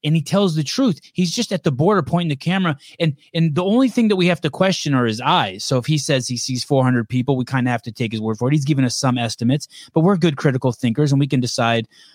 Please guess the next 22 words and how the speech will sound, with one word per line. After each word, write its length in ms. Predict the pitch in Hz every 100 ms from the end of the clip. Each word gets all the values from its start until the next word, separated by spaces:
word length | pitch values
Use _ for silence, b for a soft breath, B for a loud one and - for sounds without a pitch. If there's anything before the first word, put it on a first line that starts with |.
| B
uh, 140 | 117
w-, 380 | 107 123 110 120 -
w-, 180 | 123 139
when, 320 | 127 135 143 139
w-, 180 | 143 127
when 240 | 135 135
he's 260 | 123 123 123
making 360 | 123 120 120
estimates 420 | 117 110 120 113
and 80 | 110
not. 220 | 110 123 - B B -
Uh, 120 | 156 B -
have 220 | 185 220
you 140 | 254
been 160 | 226 220
hired 480 | 160 180 175 165 139
by 160 | 143 - 180
an-, 160 | 196
hi, 400 | - 170 135 117 - _
by 140 | 120
the 80 | 107
way. 180 | 101